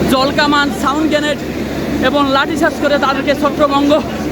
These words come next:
করে দেওয়ার চেষ্টা করলে, দর্শক, আইন শৃঙ্খলা বাহিনী পানি, জলকামান,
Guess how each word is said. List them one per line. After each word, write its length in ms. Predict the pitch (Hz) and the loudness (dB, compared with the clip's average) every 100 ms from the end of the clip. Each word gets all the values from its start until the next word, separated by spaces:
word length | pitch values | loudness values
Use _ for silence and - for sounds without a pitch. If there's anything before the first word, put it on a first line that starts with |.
| 294 | 0
করে 160 | 285 294 294 | 2 2 2
দেওয়ার 220 | 294 294 311 | 0 2 -2
চেষ্টা 240 | 311 302 285 | 0 -2 0
করলে, 180 | 277 277 | 0 0
দর্শক, 240 | 277 - 302 - - - - - - - - - 220 | 0 0 -2 -4 -6 -6 -4 -4 -4 -4 -2 -2 -2
আইন 120 | 277 277 | -2 -2
শৃঙ্খলা 360 | 302 269 277 277 | 0 2 2 0
বাহিনী 240 | 269 277 277 285 - 285 285 285 - - - - - - | 0 0 0 0 -2 0 0 -2 -2 -2 -2 -2 -2 -2
পানি, 340 | 240 269 277 285 285 285 - - - 302 | 0 0 0 0 0 -2 -4 -4 -4 0
জলকামান, 540 | 277 294 311 294 294 | 0 0 0 0 2